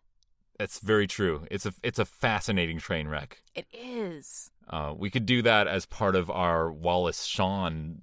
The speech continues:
Speaker 1: uh, filmography podcast, which would be also really fun.
Speaker 2: Wallace Shawn is in that?
Speaker 1: He very much is.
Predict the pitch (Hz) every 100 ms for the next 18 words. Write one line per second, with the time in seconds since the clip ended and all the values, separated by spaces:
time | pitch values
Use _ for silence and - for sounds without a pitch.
0 | - - 82 - 82 78 78 73 78 -
1 | 76 73 - 73 71 - - 127 - 76
2 | 80 78 82 76 71 73 - 73 76 311
3 | 403 - - 156 180 349 392 440 453 494
4 | 508 156 117 123 139 131 127 131 76 -
5 | - -